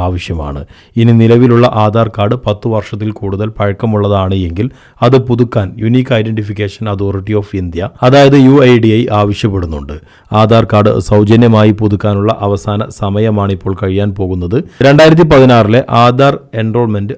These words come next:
അപ്ഡേറ്റ് റെഗുലേഷൻസ് അനുസരിച്ച് ഒരു ആധാർ നമ്പർ ഉടമക്ക് ആധാർ നൽകിയ തീയതി മുതൽ പത്ത് വർഷത്തെ ഓരോ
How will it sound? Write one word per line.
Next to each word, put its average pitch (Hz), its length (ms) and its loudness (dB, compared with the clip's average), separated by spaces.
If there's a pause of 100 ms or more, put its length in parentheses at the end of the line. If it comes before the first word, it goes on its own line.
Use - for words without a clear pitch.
(120)
അപ്ഡേറ്റ് 117 500 -4
റെഗുലേഷൻസ് 104 580 -4
അനുസരിച്ച് 92 500 -6 (500)
ഒരു 156 140 4 (240)
ആധാർ 143 300 4 (100)
നമ്പർ 117 320 0
ഉടമക്ക് 104 380 -4 (180)
ആധാർ 113 220 -4 (100)
നൽകിയ 101 240 -4 (100)
തീയതി 101 340 -2
മുതൽ 85 220 -6 (380)
പത്ത് 110 280 -2
വർഷത്തെ 110 380 -2 (140)
ഓരോ 113 180 -2